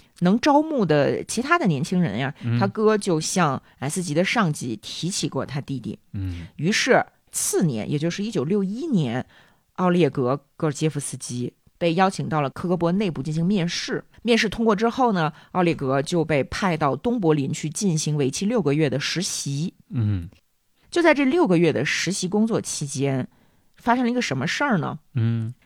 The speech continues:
Speaker 1: 一九六一年，柏林墙建立。柏林墙建立之前，一共有三百五十万东德人
Speaker 2: 跑路。
Speaker 1: 跑路，
Speaker 2: 嗯。
Speaker 1: 啊，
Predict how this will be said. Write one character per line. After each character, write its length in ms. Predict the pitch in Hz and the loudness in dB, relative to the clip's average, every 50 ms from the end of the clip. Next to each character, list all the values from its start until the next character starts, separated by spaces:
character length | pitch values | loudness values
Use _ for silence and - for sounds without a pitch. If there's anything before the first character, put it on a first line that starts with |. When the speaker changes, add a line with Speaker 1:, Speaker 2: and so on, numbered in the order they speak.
| _ _ | _ _
Speaker 1:
一 100 | 202 226 | -4 -2
九 160 | 214 208 160 | 2 2 2
六 180 | - - 175 165 | 2 2 2 2
一 100 | 170 185 | 2 2
年， 380 | 196 180 143 131 127 - - - _ _ _ _ _ _ _ _ _ _ | 2 2 2 0 -4 -8 -12 -14 _ _ _ _ _ _ _ _ _ _
柏 200 | - - 165 170 | 0 4 4 6
林 260 | 196 214 175 143 160 202 | 6 6 4 4 2 0
墙 400 | - - - 147 104 95 - - | 0 -2 -2 -4 -2 -4 -4 -6
建 380 | 160 - - 190 160 - 98 | -4 -2 0 0 0 0 -2
立。 160 | 131 143 - - _ _ _ _ _ _ - - - _ _ _ _ _ _ _ _ _ _ _ | -4 -6 -6 -10 _ _ _ _ _ _ -20 -20 -20 _ _ _ _ _ _ _ _ _ _ _
柏 140 | - 202 226 | 2 4 4
林 120 | 269 302 | 4 2
墙 260 | 330 - 226 190 170 202 | 0 0 2 2 4 4
建 160 | - 269 233 | 4 4 4
立 100 | 202 190 | 4 2
之 160 | 185 226 233 | 2 0 -2
前， 260 | 226 - 175 151 160 | 0 2 2 4 4
一 60 | 160 | 4
共 160 | 170 214 208 170 | 4 4 4 2
有 100 | 135 131 | 2 0
三 380 | - - - 269 247 247 254 | -4 -2 0 2 2 2 2
百 160 | 220 180 170 | 0 0 0
五 180 | 185 190 160 - | 0 0 -2 -2
十 160 | - - 175 | -2 0 2
万 180 | 175 196 165 156 | 2 2 2 2
东 260 | 156 - 214 208 220 | 2 2 4 4 4
德 180 | 185 160 135 120 | 4 4 2 2
人 340 | 135 123 - - - 180 175 _ _ _ _ _ _ _ | 0 0 -2 -4 -6 -8 -8 _ _ _ _ _ _ _
Speaker 2:
跑 200 | - - - 87 | -6 -4 -2 -2
路。 240 | 85 98 113 110 - - | 0 -2 -4 -4 -6 -8
Speaker 1:
跑 220 | - - 180 135 | -4 -2 -2 0
路， 280 | 120 151 156 147 127 - _ _ | 0 0 0 0 -2 -4 _ _
Speaker 2:
嗯。 120 | - - - | -14 -14 -10
Speaker 1:
啊， 340 | - - 131 139 131 123 - | -6 -4 -4 -2 -4 -4 -6